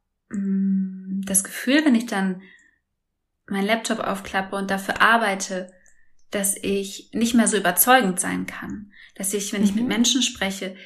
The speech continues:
Speaker 1: nicht mehr dieses Feuer habe und diese Energie und dieses, dass andere Menschen sagen, „Oh ja, okay, da mache ich mit oder das finde ich super“, sondern dass ich auch sowieso das Gefühl schon habe, die nehmen mir das gar nicht mehr so richtig ab und ich kann's mir selbst auch nicht mehr richtig abnehmen.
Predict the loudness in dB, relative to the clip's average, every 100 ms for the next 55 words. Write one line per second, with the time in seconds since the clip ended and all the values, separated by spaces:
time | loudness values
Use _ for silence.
0 | -8 -4 2 2 4 4 4 6 8 10
1 | 10 8 4 4 4 2 2 2 8 8
2 | 8 2 2 2 0 -8 -14 -10 -2 0
3 | 2 4 4 4 4 2 4 6 8 8
4 | 6 4 4 4 2 -12 2 6 8 6
5 | 4 8 8 8 4 2 2 4 8 8
6 | 8 2 4 4 2 0 -10 -6 -2 -2
7 | -2 -4 -6 -14 -8 -6 -4 -8 -6 -4
8 | -2 0 2 0 -2 -6 0 4 4 4
9 | 0 0 0 -2 4 6 6 2 0 0
10 | 0 -2 -4 -4 -6 -8 -4 -2 0 -2
11 | -6 -4 -2 -2 0 0 0 -2 -2 -2
12 | -4 -6 -10 -10 -8 -8 -8 -10 -10 -16